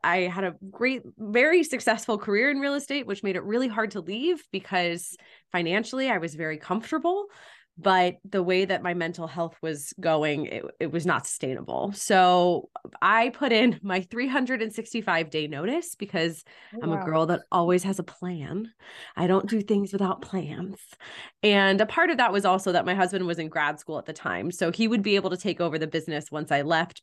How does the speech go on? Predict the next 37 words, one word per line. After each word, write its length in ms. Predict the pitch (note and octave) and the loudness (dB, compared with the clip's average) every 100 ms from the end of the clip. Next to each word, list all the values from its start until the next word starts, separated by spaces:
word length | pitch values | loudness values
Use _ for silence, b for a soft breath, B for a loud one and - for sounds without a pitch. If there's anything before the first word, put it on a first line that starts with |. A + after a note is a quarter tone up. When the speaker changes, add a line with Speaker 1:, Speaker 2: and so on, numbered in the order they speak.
| - | 0
Speaker 1:
but 100 | F3 | 2
I 140 | D#3+ | 2
wanted 340 | E3+ F#3 F#3 F3+ | 0 0 0 0
to 80 | |
make 160 | F#3 D#3+ | -4 -4
sure 140 | - | -4
that 120 | D#3 - | -6 -2
he 140 | E3+ | -2
didn't 180 | D#3 D#3+ | -2 -2
have 160 | D#3 | 0
that 200 | C#3 - | 0 -2
stress 500 | - E3+ C#3 B2 - - b b | -4 0 0 0 -8 -18 b b
until 260 | F3+ F3+ D#3 | -8 -6 -6
he 80 | C#3+ | -4
graduated. 720 | C3+ G2 - F#2 - C2 - | -2 -2 -4 -6 -4 -6 -6
So 500 | - - F3 D#3 D3+ D#3 B B B | -10 0 4 6 4 2 B B B
we 60 | |
kind 240 | F#3+ G#3+ F#3 | -2 2 4
of, 60 | |
it 20 | A#3 | 4
was 80 | |
a 40 | B3 | 2
give 160 | B3+ A#3+ | 2 2
and 100 | B3+ | 2
take. 380 | G3+ F3 G3 | 2 2 0
It's 180 | A#3+ - | -6 -6
how 460 | - F3 F3 F3+ F3+ G3 _ _ - F3 | -2 2 4 4 0 -8 _ _ -20 -4
relationships 760 | A#3+ A3 A3 B3+ A#3+ B3+ - | 0 0 0 -4 -6 -8 -8
work. 460 | G#3+ C3+ G#3+ - - B B B | -8 -4 -4 -4 -16 B B B
So 540 | - G3 F3+ F3+ F#3 - | 2 6 6 6 2 0
I 160 | G3+ | 2
waited 260 | A3 A3+ A3+ | 4 4 2
for 100 | B3 | -2
him 100 | B3 | -4
to 80 | B3 | -2
graduate. 680 | A#3+ G#3+ G#3 G#3+ G3+ G3+ - | 0 0 -2 -4 -2 -4 -4
And 600 | F#3 F#3 F3+ F3 F3+ | -4 -2 0 -2 -4